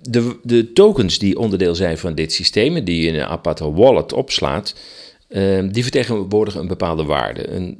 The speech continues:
waarde in het netwerk, hè, om uitbreidingen, eh, te kopen of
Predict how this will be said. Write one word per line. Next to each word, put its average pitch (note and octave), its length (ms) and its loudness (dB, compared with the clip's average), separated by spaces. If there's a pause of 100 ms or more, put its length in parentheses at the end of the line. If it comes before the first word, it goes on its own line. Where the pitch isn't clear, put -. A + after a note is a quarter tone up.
waarde A2 440 2
in C3 180 4
het F2 220 -2
netwerk, F2+ 680 -2
hè, A2+ 140 -2
om - 320 -4
uitbreidingen, G2 1000 0
eh, C#3+ 100 -2 (200)
te G3 120 -6
kopen G2+ 560 -2
of - 340 -10